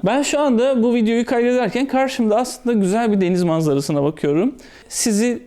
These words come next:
direkt bahçeye geçireceğim. Evet, bahçemize çıktık. İkiz villada olduğumuzu söylemiştim. Evimizin bu kısmı tamamen buraya ait. Güzel kolonlar var, beyaz kolonlar. Bunlar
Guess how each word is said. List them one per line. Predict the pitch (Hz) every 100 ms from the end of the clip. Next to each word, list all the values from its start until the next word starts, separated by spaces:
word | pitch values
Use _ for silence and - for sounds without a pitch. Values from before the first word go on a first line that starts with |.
| -
direkt | 185 214 214
bahçeye | 180 190 - 233 240
geçireceğim. | 226 208 170 170 233 277 - - - - - - 165
Evet, | 151 131
bahçemize | 147 156 - 156 156
çıktık. | 147 - - 160 - - - - - - - - - - -
İkiz | - - 208 180
villada | 170 175 175
olduğumuzu | 180 170 175 180
söylemiştim. | 180 185 151 139 135 - 240 - - - -
Evimizin | 165 185 185 208 208 196
bu |
kısmı | 240 220 - 226 277 302
tamamen | 202 202 190 214
buraya | 190 190 143
ait. | 143 214
Güzel | - 160 185 196
kolonlar | - 180 180 185 190
var, | 165 143
beyaz | 147 151 175
kolonlar. | - 160 135 143 196 180
Bunlar | 190 208 220 214